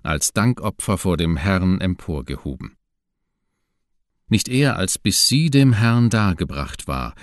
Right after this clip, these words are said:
durfte die Sichel ans Korn gelegt und dieses in Garben gebunden werden. Die gottgeweihte Garbe war ein Sinnbild für die Ernte. Auf diese Weise stellte Christus als Erstlingsfrucht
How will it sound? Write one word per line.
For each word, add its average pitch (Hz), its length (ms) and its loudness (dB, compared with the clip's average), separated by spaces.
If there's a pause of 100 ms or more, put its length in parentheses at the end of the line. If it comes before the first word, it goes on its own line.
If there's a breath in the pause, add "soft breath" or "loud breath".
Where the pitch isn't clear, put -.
(100)
durfte 104 360 0
die 87 120 2
Sichel 95 480 0
ans 76 280 -4
Korn 98 340 2
gelegt 82 540 -2 (160 loud breath)
und 92 220 0
dieses 98 440 -2
in 90 220 -2
Garben 71 580 -6
gebunden 65 580 -6
werden. 62 420 -10 (1080 loud breath)
Die 98 80 2
gottgeweihte 107 680 2
Garbe 107 460 0
war 98 160 0
ein 95 180 2
Sinnbild 98 580 4
für 95 180 -2
die 90 140 -2
Ernte. 101 460 -2 (640 loud breath)
Auf - 140 0
diese 120 300 4
Weise 101 380 2
stellte 92 420 0
Christus - 540 -2
als 78 220 -4
Erstlingsfrucht 90 960 -2